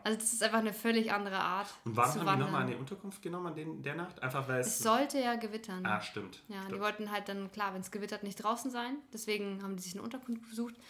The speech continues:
Speaker 1: Und wir saßen dann abends auch noch gemütlich zusammen, haben ein bisschen was getrunken, ähm, ganz viel geredet. Und es war super sympathisch.
Speaker 2: Das war sehr nett. Und ja, dann ging's am nächsten Tag weiter.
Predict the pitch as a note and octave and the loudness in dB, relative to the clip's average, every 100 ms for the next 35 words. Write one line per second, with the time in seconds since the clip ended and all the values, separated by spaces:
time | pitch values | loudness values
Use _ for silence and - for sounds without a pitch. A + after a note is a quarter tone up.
0 | - - A3 G#3+ A3 G#3+ A3 G#3+ A3 - | -16 -2 2 4 4 2 4 6 6 6
1 | D4+ C4 C4 C#4+ C4+ B3 B3 A#3+ A#3 B3+ | 2 4 4 4 2 0 0 0 0 0
2 | A#3+ A3+ G#3+ A3 A#3 C#4 C#4 A#3 A3+ A3 | -4 -8 -4 -2 0 -2 -2 0 0 0
3 | A3+ A3+ A3+ G#3+ G3+ - - C4 C4+ C4+ | -4 -4 -6 -6 -8 -10 -8 -2 -2 0
4 | A#3 A3+ G#3+ G3+ G3 F#3+ F#3 F#3 F#3 F#3 | 0 0 -2 -6 -6 -4 -4 -4 -6 -10
5 | _ - G3+ G3+ G#3+ G#3 G#3 A3 A3 G#3 | _ -12 -8 -8 -8 -8 -2 -2 -2 -4
6 | - - - _ - F3+ - F#3+ F#3+ G3+ | -8 -14 -16 _ -10 -6 -2 -2 -4 -4
7 | F#3 F3+ F3 E3+ F#3 - A2+ - A2 A#2 | -4 -4 -6 -8 -10 -8 -6 -2 -2 -2
8 | A#2 G2 - - - - - - - - | -6 -10 -14 -20 -20 -20 -20 -20 -20 -20
9 | - - - B2 B2 B2+ C3 C3+ C3 - | -20 -20 -6 0 6 6 6 4 0 -2
10 | - - F3+ D3 E2+ - - - G#2+ G#2+ | -4 0 4 4 2 -6 -12 -2 -2 0
11 | A2 - G#2+ G#2+ - C3 C3 C3 C3 - | -2 -2 0 -2 -4 0 0 2 0 0
12 | - | -2